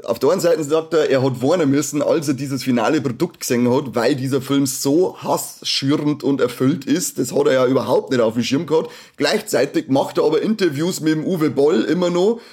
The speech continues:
wie toll doch die Dreharbeiten waren und was der Uwe Boll für ein toller Kerl ist und was er, wie gut das am Gang hat auf dem Set. Also das ist, so ist das so eine, äh, eine, eine zwielichtige Scheiße, was da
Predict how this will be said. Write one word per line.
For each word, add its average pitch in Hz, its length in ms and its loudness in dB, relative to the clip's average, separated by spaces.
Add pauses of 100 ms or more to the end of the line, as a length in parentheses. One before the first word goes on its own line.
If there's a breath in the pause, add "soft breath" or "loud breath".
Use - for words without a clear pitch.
(160 loud breath)
wie 147 160 -2
toll 160 260 0
doch 220 160 0
die 151 140 -6
Dreharbeiten 139 680 0
waren 143 220 4
und 156 140 0
was 170 160 0
der 165 80 -2
Uwe 180 160 0
Boll 180 200 2
für 180 120 0
ein 175 80 -2
toller 165 240 2
Kerl 147 240 0
ist 170 160 0
und 143 100 -2
was 160 140 0
er, 175 200 2
wie 147 220 -2
gut 190 240 -2
das 139 160 0
am 131 140 2
Gang 120 180 2
hat 131 100 2
auf 135 140 0
dem 143 80 -4
Set. - 320 -2 (360 loud breath)
Also 127 200 0
das 131 220 0
ist, 160 100 -2
so 143 80 2
ist 156 160 0
das - 120 -6
so 151 100 2
eine, 175 160 2
äh, 139 640 4
eine, 135 380 4
eine 127 480 4
zwielichtige 147 640 0
Scheiße, - 440 0
was 131 180 -2
da 127 80 2